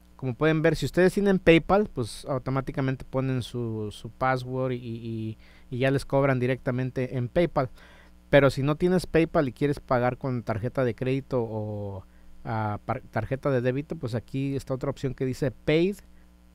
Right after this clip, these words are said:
pay with debit, ah, with debit card o credit card, y le van a presionar aquí a este, eh, opción gris y ya los va a mandar a esta, esta opción. Aquí pues ya llenan todos sus datos,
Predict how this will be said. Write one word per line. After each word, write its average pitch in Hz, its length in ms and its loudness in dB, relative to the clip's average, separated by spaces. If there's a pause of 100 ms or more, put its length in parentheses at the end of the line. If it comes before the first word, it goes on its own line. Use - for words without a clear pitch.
(140)
pay 151 220 4
with 131 280 0 (100)
debit, 143 360 -2 (280)
ah, 110 680 -2
with 131 140 -8
debit 151 240 -2
card 185 220 2
o 127 140 4
credit 156 320 0
card, 208 200 0 (380)
y 123 80 -2
le 120 100 -2
van 123 180 0
a 131 60 0
presionar 117 440 -4
aquí 123 240 -6
a 123 80 0
este, 107 460 -6 (520)
eh, 117 200 -6
opción 135 380 -4
gris 160 440 -4 (960)
y 139 100 -6
ya 139 100 2
los 139 180 2
va 135 60 4
a - 20 4
mandar 127 340 0
a 120 40 -2
esta, 101 320 -8
esta - 280 -10
opción. 160 300 -2 (460)
Aquí 190 260 0
pues 170 140 0
ya 160 80 8
llenan 160 320 2
todos 160 240 2
sus 117 240 -4
datos, 160 640 4